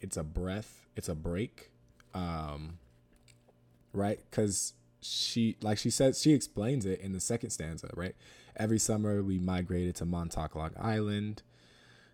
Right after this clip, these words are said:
Um, and she tells you why it's, like, important. Father only got two weeks off from work, right? So this is super important. And I know we all have those things like that. If you, if you have working parents and you know, like, the days they get off and the days that they get to spend with you are days that you cherish,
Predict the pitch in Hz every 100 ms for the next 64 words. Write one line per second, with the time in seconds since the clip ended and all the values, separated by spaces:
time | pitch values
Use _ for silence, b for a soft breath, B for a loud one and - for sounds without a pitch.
0 | B - 85 78 67 82 - 101 - 95
1 | 90 98 110 104 101 98 95 92 - -
2 | 95 85 78 - 160 147 135 123 110 101
3 | 95 87 85 - 95 90 - 85 80 -
4 | - 80 78 101 123 120 113 - 110 -
5 | 104 139 143 131 185 170 143 120 175 117
6 | 107 139 165 117 107 92 82 82 80 -
7 | - 82 82 80 123 120 151 127 - 113
8 | 123 113 104 90 101 107 104 98 92 92
9 | - 92 92 90 85 - 85 87 90 90
10 | 85 80 82 - 82 76 87 87 85 -
11 | B B B 92 90 90 82 92 - 92
12 | 87 117 143 92 82 90 85 80 82 -
13 | 123 107 69 -